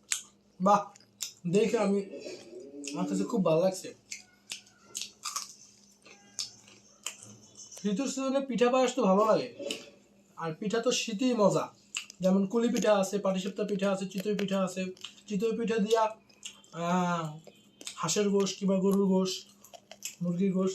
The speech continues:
চিতই পিঠা দিয়ে ভালো লাগে। আর এগুলো হচ্ছে কুলি পিঠা। আর এটা হচ্ছে কি, নারকেল আছে না, নারকেল,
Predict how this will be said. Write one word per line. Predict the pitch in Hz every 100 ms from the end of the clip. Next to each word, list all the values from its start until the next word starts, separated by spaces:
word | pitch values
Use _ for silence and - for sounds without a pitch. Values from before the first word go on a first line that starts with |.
| -
চিতই | 175 196
পিঠা | 190 180
দিয়ে | 180
ভালো | 170 160
লাগে। | 170 170 - - -
আর | 165
এগুলো | 170 196
হচ্ছে | 208 -
কুলি | 233 262
পিঠা। | 185 151 - - - - - - - - -
আর | 180 180
এটা | 214
হচ্ছে | 202 233
কি, | 254 214 - - - - - - -
নারকেল | 185 196 196 233
আছে | 233
না, | 269
নারকেল, | 254 202 196 254